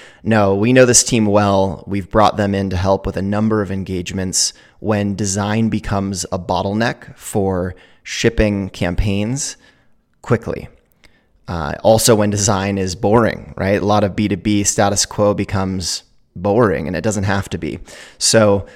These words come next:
we bring this team in, they level up the quality design, and they remove design as a bottleneck to ship campaigns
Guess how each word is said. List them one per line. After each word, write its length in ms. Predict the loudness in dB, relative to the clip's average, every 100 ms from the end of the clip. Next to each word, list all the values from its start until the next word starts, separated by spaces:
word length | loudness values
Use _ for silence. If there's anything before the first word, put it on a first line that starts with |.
| -20 -4
we 120 | 2
bring 180 | 4 4
this 160 | 2
team 300 | 2 4 4
in, 240 | 4 4 2
they 100 | 0
level 400 | 2 2 4 4
up 160 | 2
the 100 | -2
quality 440 | -4 4 6 6 2
design, 640 | 0 2 2 4 2 -2 -8 _ _ -2
and 320 | 0 2 0
they 160 | 0
remove 560 | 0 2 4 4 4 2
design 440 | -2 -2 -2 -4 -6
as 220 | -6 -6
a 40 | -6
bottleneck 580 | -2 -2 -2 -4 -6
to 100 | -8
ship 440 | -6 -4 -4 -6 -8
campaigns 1080 | -6 -4 2 4 6 4 2 0 -2 -4